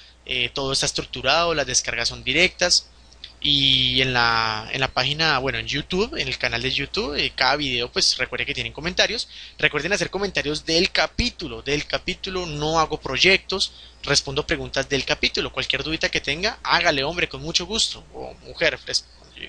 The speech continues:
sí generalizo. <laughs> ¿Listo? Eh, los invito a los demás capítulos, los demás, eh, cursos.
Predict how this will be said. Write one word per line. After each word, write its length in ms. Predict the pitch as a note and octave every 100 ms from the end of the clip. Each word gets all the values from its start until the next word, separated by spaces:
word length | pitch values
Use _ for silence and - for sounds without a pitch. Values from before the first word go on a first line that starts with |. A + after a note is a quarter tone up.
| -
sí 160 | - B2+
generalizo. 500 | C3 A#2+ A#2 - - - - - - -
<laughs> 500 | - - - - -
¿Listo? 340 | C#3+ - C#4+ - - - - -
Eh, 160 | - D3+
los 140 | D#3+
invito 240 | E3+ E3 G3+
a 40 |
los 80 | G3+
demás 200 | E3+ E3
capítulos, 440 | G3 G#3+ G3+ A3
los 140 | G#3 D#3+
demás, 680 | C#3+ C#3 D3 D3+ D#3 D#3 -
eh, 260 | E3 D3
cursos. 540 | - A#3 G3 C4 C#4